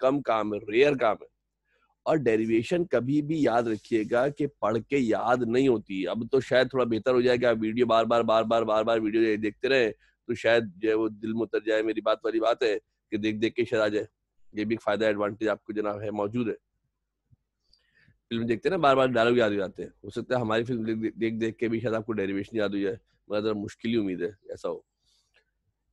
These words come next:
तो एक तो डेरिवे-, एक तो आप लोग रिकॉर्डिंग कोशिश ये किया करें कि जब क्लास की रिकॉर्डिंग हो, हो जाया करे, क्लास अटेंड कर लिया करे, तो रात को लाजमी बैठकर उस रिकॉर्डिंग को देख लिया करे। पन्द्रह,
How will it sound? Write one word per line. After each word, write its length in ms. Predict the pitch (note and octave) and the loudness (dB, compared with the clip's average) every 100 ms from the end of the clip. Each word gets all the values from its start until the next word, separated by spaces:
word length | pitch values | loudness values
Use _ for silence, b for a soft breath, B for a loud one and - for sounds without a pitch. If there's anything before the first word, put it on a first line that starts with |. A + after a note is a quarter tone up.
| _ _ | _ _
तो 40 | C#3 | -2
एक 140 | C#3+ | 2
तो 60 | F#3+ | 4
डेरिवे-, 360 | C#3 B2+ B2+ | 6 6 4
एक 120 | B2+ - | 2 2
तो 60 | E3+ | 2
आप 160 | D#3+ | 4
लोग 120 | E3 D3+ | 4 2
रिकॉर्डिंग 540 | A#2 A#2 C3 E3 D3 | 4 4 4 2 0
कोशिश 340 | - B2+ - F#3 | 0 -2 -2 0
ये 140 | E3+ | 0
किया 200 | C#3+ C3 | 2 0
करें 360 | A#2 A#2 B2 C#3+ | 2 0 2 2
कि 80 | C3+ | 0
जब 140 | B2+ - | -2 -2
क्लास 400 | G#2 A#2 D3 - | 2 4 2 0
की 100 | C#3 | -2
रिकॉर्डिंग 460 | A2+ A2+ A#2+ A2+ | 2 0 0 -2
हो, 140 | G#2+ G#2 | -2 -2
हो 280 | G#2+ G2+ G#2 | -2 -4 -2
जाया 280 | G#2 G#2 G2+ | 0 0 -2
करे, 380 | G#2+ G2+ A2+ | -2 0 0
क्लास 340 | D3 G#2 G2+ A#2 | 0 -2 -2 -4
अटेंड 340 | - G#2+ G#2+ | -4 -4 -2
कर 120 | G2 | -6
लिया 180 | G2 A2 A2 | -4 -4 -2
करे, 260 | B2 B2+ | -2 0
तो 160 | C#3+ A#2 | 0 -2
रात 500 | G2 F#2+ A#2+ C#3 - | 0 2 2 2 0
को 100 | C#3 | 0
लाजमी 640 | B2 G2+ F#2+ A2+ B2 C3+ D#3 | 2 0 0 0 0 -2 -2
बैठकर 580 | A2 A2 G#2+ - B2 C3 - A2+ | 0 -2 -2 -4 -2 -2 -4 -8
उस 140 | A2+ G#2+ | -10 -14
रिकॉर्डिंग 500 | G2+ G2+ G#2 A#2 A2+ | -10 -6 -4 -6 -4
को 120 | C3+ | -2
देख 200 | A2+ G#2 | -2 -4
लिया 140 | G#2 - | -6 -6
करे। 140 | F#2+ | -8
पन्द्रह, 360 | - A2+ C#3 | -8 -8 -6